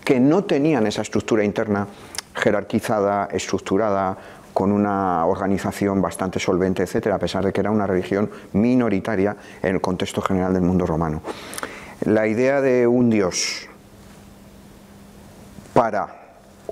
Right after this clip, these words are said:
un imperio y para un emperador es clave, porque Constantino había volado, había destruido, había lanzado un misil en la línea de flotación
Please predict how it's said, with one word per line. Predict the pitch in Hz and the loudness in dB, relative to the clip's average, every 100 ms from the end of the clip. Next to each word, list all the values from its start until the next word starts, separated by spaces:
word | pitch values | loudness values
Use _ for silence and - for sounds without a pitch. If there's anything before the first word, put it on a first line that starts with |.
| - - | -16 4
un | 170 165 | 4 6
imperio | 131 120 107 92 80 - | 4 2 0 0 -2 -4
y | - 123 | -2 0
para | 131 127 | 0 0
un | 175 160 104 85 - - - | 2 2 2 -2 -8 -20 -4
emperador | 104 98 135 160 110 127 - | 0 2 2 2 2 0 0
es | 101 | -6
clave, | - 98 92 78 - - - - | -2 -2 0 -2 -4 -16 -18 -2
porque | - 104 110 | 0 0 -2
Constantino | 113 104 107 104 123 139 | -2 -2 -2 0 2 2
había | 123 139 | 2 2
volado, | 131 107 117 131 107 | 2 2 4 2 2
había | 101 117 | 2 2
destruido, | 120 117 - 110 123 101 95 - - - - | 0 -2 0 2 4 2 0 -6 -20 -20 -8
había | - 110 120 120 113 107 101 95 - - - - - - - - | -2 2 2 2 0 0 0 -2 -6 -16 -18 -18 -18 -16 -12 0
lanzado | - 120 120 147 147 | 2 2 0 -2 2
un | 135 | 4
misil | 117 - 139 123 | 2 2 2 4
en | |
la | 110 | 2
línea | 110 123 135 | 2 2 0
de | |
flotación | 120 139 143 131 139 139 | 0 -2 -2 -2 0 0